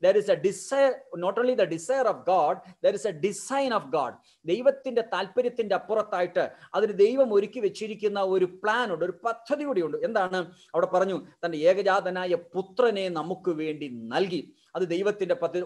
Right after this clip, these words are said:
ഒന്നാമത്തെ ഭാഗം. അതാണ് എല്ലാവരും രക്ഷയിലേക്ക് വരാനുള്ള ഒന്നാമത്തെ പടി. അതുകൊണ്ട് മാത്രം തീർന്ന, അത് നമ്മൾ യോഹന്നാൻ സുവിശേഷം മൂന്നാമത്തെ അധ്യായം പതിനേഴാമത്തെ വാക്യം വായിക്കുമ്പോൾ നമുക്ക് ഇങ്ങനെ കാണാം, ദൈവം തന്റെ പുത്രനെ ലോകത്തിൽ അയച്ചത് ലോകത്തെ വിധിപ്പാനല്ല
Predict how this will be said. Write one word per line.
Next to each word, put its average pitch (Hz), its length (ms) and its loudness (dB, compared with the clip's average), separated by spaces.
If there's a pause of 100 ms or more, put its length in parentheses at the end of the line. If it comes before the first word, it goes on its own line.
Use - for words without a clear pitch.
ഒന്നാമത്തെ 180 560 -2 (100)
ഭാഗം. 147 300 -4 (240)
അതാണ് 185 500 0
എല്ലാവരും 190 460 2
രക്ഷയിലേക്ക് 185 560 -2
വരാനുള്ള 165 400 -2
ഒന്നാമത്തെ 196 480 0
പടി. 131 320 -6 (260)
അതുകൊണ്ട് 269 360 -2
മാത്രം 208 400 -4
തീർന്ന, 190 200 -6
അത് 180 180 -4
നമ്മൾ 175 140 -4
യോഹന്നാൻ 180 380 -2
സുവിശേഷം 220 440 -6 (340)
മൂന്നാമത്തെ 220 400 -2
അധ്യായം 135 340 -4 (280)
പതിനേഴാമത്തെ 175 520 -2
വാക്യം 170 300 -2
വായിക്കുമ്പോൾ 175 360 -4
നമുക്ക് 170 220 -6
ഇങ്ങനെ 170 180 -4
കാണാം, 139 340 -4 (240)
ദൈവം 185 420 -4
തന്റെ 170 140 -2
പുത്രനെ 185 540 -4
ലോകത്തിൽ 185 540 2
അയച്ചത് 185 540 2 (340)
ലോകത്തെ 180 680 4 (600)
വിധിപ്പാനല്ല 190 800 -2